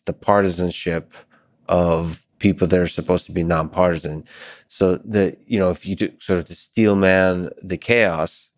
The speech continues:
to, to, to make the case for chaos, maybe we need to shake up the machine, throw a wrench into the engine, into the gears. And then every individual gear is gonna be very upset with that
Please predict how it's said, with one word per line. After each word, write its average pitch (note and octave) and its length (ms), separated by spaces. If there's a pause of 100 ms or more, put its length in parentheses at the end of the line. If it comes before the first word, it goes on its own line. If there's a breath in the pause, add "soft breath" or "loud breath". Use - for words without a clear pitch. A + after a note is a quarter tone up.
(160)
to, - 100
to, - 300 (440 loud breath)
to - 80
make G#2 220
the G2+ 80
case A#2 360
for G2 140
chaos, F2+ 480
maybe G2+ 320
we G2 140
need G2 240
to F2 360
shake - 460
up F#2+ 200
the F#2+ 100
machine, E2+ 640 (520 soft breath)
throw G2 500
a F#2 60
wrench F#2 680
into F2 360
the F2 300
engine, E2+ 540 (180)
into F2 240
the E2+ 120
gears. E2+ 640 (680 soft breath)
And F#2+ 120
then F2+ 260
every G2+ 320
individual F#2 500
gear G2 360
is E2 100
gonna F2+ 160
be E2+ 140
very F#2 260
upset F2 480
with F2 140
that E2+ 320